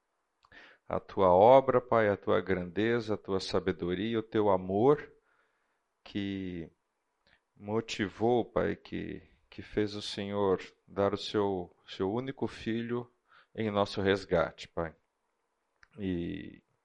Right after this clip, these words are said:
pedimos, Pai, pela atuação do Teu Santo Espírito nessa,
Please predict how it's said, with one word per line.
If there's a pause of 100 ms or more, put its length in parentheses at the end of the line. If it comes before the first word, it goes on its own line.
(160)
pedimos,
Pai,
pela
atuação
do
Teu
Santo
Espírito (1000)
nessa,